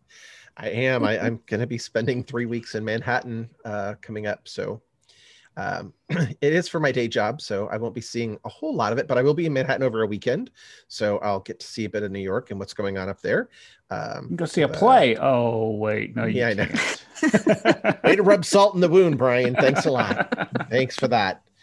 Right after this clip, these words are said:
Speaker 1: Uh, no, so, uh, I'm, uh,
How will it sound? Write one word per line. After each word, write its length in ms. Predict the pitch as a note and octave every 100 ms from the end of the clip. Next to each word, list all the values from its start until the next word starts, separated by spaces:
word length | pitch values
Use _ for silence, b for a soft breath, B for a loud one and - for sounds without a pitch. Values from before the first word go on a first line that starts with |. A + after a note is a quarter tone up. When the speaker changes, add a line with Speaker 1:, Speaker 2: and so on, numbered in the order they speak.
| b b - B2
Speaker 1:
Uh, 320 | A2 A2 B2+ B2
no, 140 | G2+ G2+
so, 220 | - C3
uh, 420 | B2+ A#2+ B2 A#2+ G2+
I'm, 300 | B2+ C#3+ - _ _ -
uh, 220 | A2+ A#2